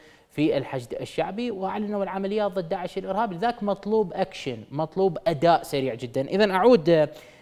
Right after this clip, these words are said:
إلى الأستاذ، آه، مصطفى من جديد. أستاذ مصطفى، أتمنى صوتي الآن يكون واضح مع حضرتك.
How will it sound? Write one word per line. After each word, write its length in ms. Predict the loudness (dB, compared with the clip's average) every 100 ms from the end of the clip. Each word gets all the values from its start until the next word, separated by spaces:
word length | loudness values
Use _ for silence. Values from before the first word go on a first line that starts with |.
| -6
إلى 260 | 2 4 4
الأستاذ، 460 | -2 -2 2 2 0 0
آه، 440 | 0 2 0 -4
مصطفى 480 | -6 -8 -6 -4 -4
من 140 | -6
جديد. 280 | -6 -4 -4
أستاذ 280 | -4 -4 -4
مصطفى، 320 | -8 -6 -4
أتمنى 280 | -4 -6 -8
صوتي 260 | -6 -6 -6
الآن 240 | -6 -8
يكون 220 | -8 -6
واضح 260 | -4 -4 -6
مع 180 | -8 -4
حضرتك. 460 | -2 -2 0 -4